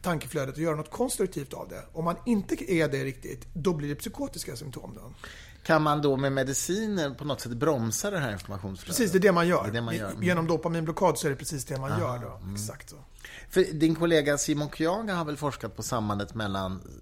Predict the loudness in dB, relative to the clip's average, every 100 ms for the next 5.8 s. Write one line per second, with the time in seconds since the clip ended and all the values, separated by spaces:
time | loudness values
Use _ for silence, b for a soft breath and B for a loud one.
0 | -16 -14 -8 -8 -6 -6 -4 -4 -6 -6
1 | -6 -6 -12 -10 -14 -14 -10 -2 2 4
2 | 2 0 -2 0 0 -2 -6 -8 -8 -8
3 | -6 -6 -4 -4 -2 -2 -2 -2 -2 -2
4 | -10 -16 -8 -4 -4 -6 -8 -8 -6 -4
5 | -4 -6 -6 -8 -10 -12 -14